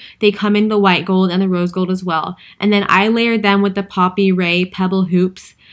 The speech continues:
They're kinda like gold beaded hoops, like a tighter hoop, not a big hoop, but, like, almost like a huggy hoop. And I layered those together. And then I have three piercings on one ear,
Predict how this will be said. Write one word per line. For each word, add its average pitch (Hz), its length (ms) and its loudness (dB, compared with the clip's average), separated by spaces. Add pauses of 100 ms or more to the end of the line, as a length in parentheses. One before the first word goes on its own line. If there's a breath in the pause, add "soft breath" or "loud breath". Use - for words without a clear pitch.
(100)
They're 220 120 0
kinda 233 320 0
like 220 380 -2
gold 196 360 0
beaded 190 320 2
hoops, 185 420 -4
like 175 220 -12 (320)
a 202 80 -2
tighter 185 400 -2
hoop, 247 320 -2 (140)
not 185 220 -2
a 165 80 -6
big 156 240 -4
hoop, 180 260 -12
but, - 100 -12
like, 180 200 -8
almost 190 240 -2
like 190 80 -6
a 196 40 -2
huggy 180 520 -2
hoop. 185 280 -2 (520 loud breath)
And 208 360 2
I 202 200 -2
layered 220 320 0
those 202 200 0
together. 196 460 0
And 196 220 -2
then 190 320 0
I 190 100 0
have 196 220 -4
three 254 200 -2
piercings 226 440 -2
on 190 180 -2
one 185 160 0
ear, 220 500 -2